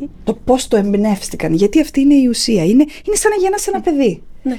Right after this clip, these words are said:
Speaker 1: Οπότε και εσύ μας δείχνεις την Παρασκευή το παιδί σου.
Speaker 2: Κατά κάποιο τρόπο, ναι. Ναι, και σε ευχαριστώ πάρα πολύ που το αντιμετωπίζεις έτσι, γιατί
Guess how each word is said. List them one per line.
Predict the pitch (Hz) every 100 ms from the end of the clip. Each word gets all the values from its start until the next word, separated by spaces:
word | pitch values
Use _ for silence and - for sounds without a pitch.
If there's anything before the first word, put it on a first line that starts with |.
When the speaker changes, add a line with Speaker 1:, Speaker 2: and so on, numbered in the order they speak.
| -
Speaker 1:
Οπότε | 277 285 415 381
και | 247
εσύ | - 220 302 370
μας | 277 254
δείχνεις | 254 349 392 277 262
την | 208
Παρασκευή | 196 185 - 226 254
το | -
παιδί | 508 508 427
σου. | - 170 - - - - -
Speaker 2:
Κατά | 269 262
κάποιο | 269 262 262
τρόπο, | 233 233 240
ναι. | 233 214 - - - -
Ναι, | 226 220 214
και | 226 220 220 220
σε | - 233
ευχαριστώ | 226 220 -
πάρα | 240 220
πολύ | 185 190
που | 185
το | 196
αντιμετωπίζεις | 196 196 190 196 196 196
έτσι, | 240 -
γιατί | 240 240